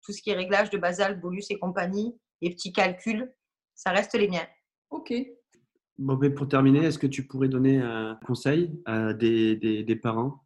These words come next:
Speaker 3: des aidants de, d'enfants diabétiques ?
Speaker 1: De ne pas avoir peur. De, ça fait peur, le diabète fait peur, les hyper font peur, les hypos font peur, euh, la, la gestion fait peur, le futur fait peur, tout ferait peur, hein, si on s'écoute avec le diabète.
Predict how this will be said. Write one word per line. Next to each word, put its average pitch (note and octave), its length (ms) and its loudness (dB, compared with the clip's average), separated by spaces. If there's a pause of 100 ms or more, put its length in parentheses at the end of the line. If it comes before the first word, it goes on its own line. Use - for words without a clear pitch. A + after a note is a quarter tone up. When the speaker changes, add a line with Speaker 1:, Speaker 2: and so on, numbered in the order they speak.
(120)
Speaker 3:
des A2+ 280 0
aidants A#2 220 2
de, A2 220 0
d'enfants G#2 300 -4
diabétiques ? A2 600 -4 (140)
Speaker 1:
De C4+ 60 -4
ne C4+ 80 2
pas E4+ 240 4
avoir C4 360 0
peur. A3 400 -4 (500)
De, G#3 500 -2
ça A#3 180 -2
fait A#3+ 160 -8
peur, C4+ 420 0
le G#3 140 -6
diabète G#3+ 420 -4
fait A#3+ 120 -6
peur, A#3+ 360 0
les G3 220 -10
hyper A3 320 0
font A3+ 180 -10
peur, A3+ 360 0
les F3+ 260 -10
hypos A3 240 -2
font A3+ 220 -4
peur, A3+ 440 2 (520)
euh, E3 320 4
la, E3 180 2
la E3+ 180 2
gestion C#4+ 540 2
fait A#3+ 260 0
peur, B3 480 4
le F3+ 140 -6
futur B3+ 500 0
fait B3 140 2
peur, A#3+ 260 4
tout E4+ 120 -2
ferait C4+ 220 2
peur, C#4 240 6
hein, A3 140 4
si - 180 -4
on G#3 100 2
s'écoute G#3+ 400 -4
avec G3+ 240 2
le G#3 100 4
diabète. G3+ 480 4